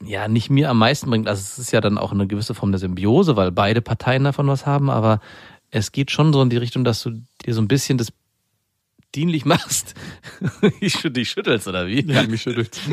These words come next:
Speaker 1: <laughs> Ich weiß auch nicht, ist auch vielleicht ein Anmaßen von mir soweit. Ich
Speaker 2: Nein, nein, bitte raus damit.
Speaker 1: Das, ich
Speaker 2: Jetzt
Speaker 1: weiß es
Speaker 2: raus
Speaker 1: ja nicht.
Speaker 2: damit.
Speaker 1: Ist ja auch nur eher ein Gefühl, als dass ich jetzt so
Speaker 2: Ja,
Speaker 1: wirklich
Speaker 2: das Gefühl ist schon das, das Wichtigste.
Speaker 1: Aber, aber wenn ich wirklich tiefer gehe und tiefer gucke, wie du bist, dann ist es,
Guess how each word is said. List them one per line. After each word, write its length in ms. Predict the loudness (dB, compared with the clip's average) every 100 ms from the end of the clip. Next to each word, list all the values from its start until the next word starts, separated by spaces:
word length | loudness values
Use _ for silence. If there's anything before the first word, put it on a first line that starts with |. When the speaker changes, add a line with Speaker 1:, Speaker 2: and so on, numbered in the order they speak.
| -6 -8
Speaker 1:
<laughs> 320 | -14 -20 -6
Ich 120 | 0
weiß 140 | 2 2
auch 60 |
nicht, 80 | 0 -2
ist 80 |
auch 100 | -4
vielleicht 200 | -4 -6
ein 80 | -6
Anmaßen 560 | -2 2 2 2 0 -6
von 140 | -6
mir 120 | -4 -4
soweit. 340 | -4 -4 -6
Ich 140 | -10 -4
Speaker 2:
Nein, 200 | 2 4
nein, 220 | 4 4
bitte 220 | 4 2 2
raus 200 | 0 0
damit. 240 | 0 0
Speaker 1:
Das, 100 | -4
ich 100 | -10
Speaker 2:
Jetzt 100 | -6
Speaker 1:
weiß 140 | -4 2
es 40 |
Speaker 2:
raus 160 | 2 4
Speaker 1:
ja 60 | 2
nicht. 60 | 0
Speaker 2:
damit. 80 | 0
Speaker 1:
Ist 60 | 2
ja 80 | 0
auch 100 | 2
nur 140 | 0
eher 120 | 0
ein 100 | -2
Gefühl, 460 | -2 -6 -6 -4 -4
als 160 | -6
dass 100 | -8
ich 100 | -10
jetzt 220 | -10 -10 -2
so 60 |
Speaker 2:
Ja, 140 | 2 2
Speaker 1:
wirklich 220 | 0 -6 0
Speaker 2:
das 320 | 0 0 -2
Gefühl 360 | -2 0 4 4
ist 120 | 4
schon 120 | 2
das, 360 | 2 0 -6 -20
das 480 | -8 -4 -4 -4 -14 -12
Wichtigste. 600 | -2 -2 0 -4 -4 -6 -8 _ _ _ -2
Speaker 1:
Aber, 120 | 2
aber 120 | 2
wenn 380 | 2 -2 -6 -4
ich 140 | -4 -2
wirklich 340 | -2 -4 -8
tiefer 360 | -8 -2 2 2
gehe 400 | 4 4 4 0
und 300 | -4 -4 -8 _
tiefer 280 | -8 -2 0
gucke, 280 | 0 -2 -2
wie 100 | -2
du 100 | -2
bist, 240 | -4 -2
dann 120 | -2 -2
ist 140 | -6
es, 140 | -10